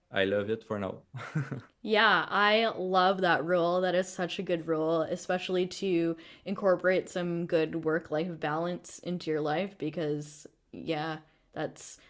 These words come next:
Speaker 2: that's a great role. I love that. Okay, cool. Um, what do you do? Do you have fun other than, like, working? 'Cause that sounds like a, a lot of,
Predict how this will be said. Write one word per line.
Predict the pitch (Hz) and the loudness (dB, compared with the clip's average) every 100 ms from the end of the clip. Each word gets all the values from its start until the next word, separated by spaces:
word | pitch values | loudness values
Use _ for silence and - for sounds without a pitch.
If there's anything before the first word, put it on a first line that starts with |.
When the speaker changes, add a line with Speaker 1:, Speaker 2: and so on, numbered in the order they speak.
| - | -14
Speaker 2:
that's | - | -12
a | 175 | -8
great | 156 156 165 123 | -4 0 0 2
role. | 147 139 | 0 0
I | 151 | 0
love | 156 156 | -2 -2
that. | 85 120 - | -4 -4 -2
Okay, | 190 196 160 185 | -2 0 0 0
cool. | - 247 233 151 - - - - - | -2 2 4 4 0 -8 -16 -16 -4
Um, | 185 196 185 185 | 0 4 4 2
what | - 185 190 175 - | -2 2 4 4 0
do | 208 | -4
you | 202 208 208 | 0 2 2
do? | 196 185 190 185 185 180 - - - 180 | 0 0 2 4 4 2 0 -10 -16 -8
Do | 190 | -4
you | 202 | 0
have | 202 185 185 | 2 2 0
fun | - - 175 170 226 311 320 | -6 0 2 4 2 0 -2
other | - 240 254 | -6 2 2
than, | 269 269 262 | 2 0 0
like, | 254 262 254 | 0 0 0
working? | 247 254 269 320 320 349 | 4 2 2 -2 -2 0
'Cause | 285 214 | 0 2
that | - 202 | 0 0
sounds | 190 214 202 | 0 0 2
like | 185 | 2
a, | 185 - | 2 0
a | 180 | 2
lot | 175 160 165 | 4 2 2
of, | 160 160 | 2 0